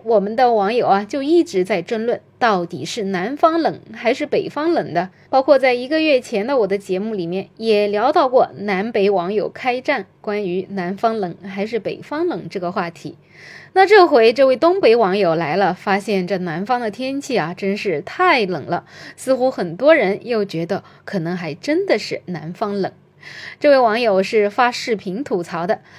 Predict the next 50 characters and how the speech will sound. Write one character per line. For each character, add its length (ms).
他 160
说 200
：“南 180
方 240
这 200
块 320
是 240
只 240
冻 260
外 240
地 140
人 200
吗？ 280
不 100
冻 180
本 280
地 140
人 180
吗？ 180
他 120
坐 220
飞 180
机 300
从 240
东 260
北 140
来 200
南 260
方 240
玩， 240
想 280
着 120
应 200
该 220
会 160
暖 300
和 180
一 140
点， 220
结 240
果 160
啊， 300
被 200
狠 400
狠 220
地 100
上 320
了 60
一 160
课。” 240